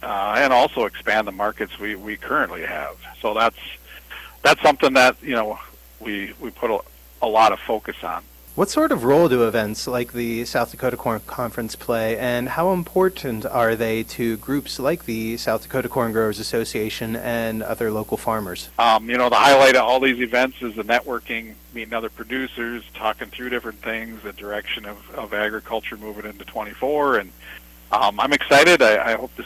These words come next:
Speaker 1: see a lot of new faces there, and we can, uh, get some more engagement from our corn growers across the state.
Speaker 2: Thanks, Taylor. For the Red River Farm Network, I'm Tyler Donaldson.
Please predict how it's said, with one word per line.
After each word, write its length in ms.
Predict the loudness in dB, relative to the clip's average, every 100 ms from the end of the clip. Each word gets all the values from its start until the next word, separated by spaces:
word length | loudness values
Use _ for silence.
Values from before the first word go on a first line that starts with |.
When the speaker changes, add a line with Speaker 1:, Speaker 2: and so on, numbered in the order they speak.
| -4
Speaker 1:
see 80 | 0
a 40 |
lot 160 | 4 4
of 80 | 2
new 140 | -4
faces 420 | -4 -2 -2 -6
there, 300 | -4 -2 0
and 120 | -2 -6
we 120 | -12
can, 340 | -10 -10 -10
uh, 240 | -10 -10 -12 -16 -20 -20 -8
get 120 | -6 -6
some 140 | -10
more 180 | -10 -10
engagement 500 | -4 -4 -4 -8 -14
from 240 | -12 -8
our 180 | -8 -8 -12 -12
corn 240 | -10 -8
growers 320 | -8 -10 -10
across 320 | -8 -2 -2 -2
the 60 | -10
state. 280 | -4 -2 -4 -16 -20 -20 -20 -20 -20 -20 -20 -20 -20 -2
Speaker 2:
Thanks, 240 | 0 2 4
Taylor. 340 | 6 4 0 -12 -20 -20 -20 -14
For 140 | -2 2
the 80 | 6
Red 180 | 6
River 220 | 8 6 4
Farm 260 | 4 4
Network, 340 | 4 4 2 2
I'm 280 | 2 2
Tyler 300 | 4 4 6
Donaldson. 520 | 6 6 4 -2 -8